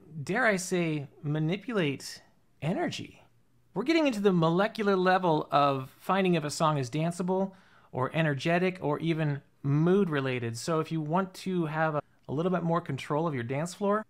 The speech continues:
start playing with their emotions. It's one extra tool that we can help you unlock. As we continue to grow out Crate Hackers, we listened. What exactly does the D J community need out there?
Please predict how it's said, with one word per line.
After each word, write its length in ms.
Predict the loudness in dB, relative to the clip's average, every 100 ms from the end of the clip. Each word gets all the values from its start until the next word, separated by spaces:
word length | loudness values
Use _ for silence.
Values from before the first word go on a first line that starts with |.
| _ -18
start 300 | -10 -10 -4
playing 220 | -2 -2
with 120 | -2
their 140 | -2
emotions. 640 | 0 0 -2 -4 -6 -8 -18 _ _ _ _ _
It's 120 | -16 -2
one 180 | 0
extra 280 | 0 -2 -4
tool 640 | -4 0 2 2 0 -4 -12 _ _
that 360 | -2 0 0 -4 _ _ _ _ _ -6
we 120 | -4
can 120 | -2
help 240 | -2 -2 -2
you 140 | -2
unlock. 460 | 0 0 -2 -2 -8 -20 _ _ 0
As 140 | 0
we 60 | 2
continue 460 | 0 0 0 0 2
to 120 | 0
grow 260 | 4 6
out 180 | 6 4
Crate 240 | 2 2 4
Hackers, 480 | 4 4 0 -2
we 420 | -4 -4 -2 -2 -4
listened. 480 | -2 -2 0 -2 -4 -14 _ _ _ _ -8
What 220 | -2 -2
exactly 440 | 0 0 0 0
does 260 | 0 2 0
the 80 | -2
D 240 | -2 -2
J 200 | 0 0
community 540 | 0 0 0 2 0 0
need 320 | 0 0 0
out 220 | 0 -2
there? 320 | -6 -6 -8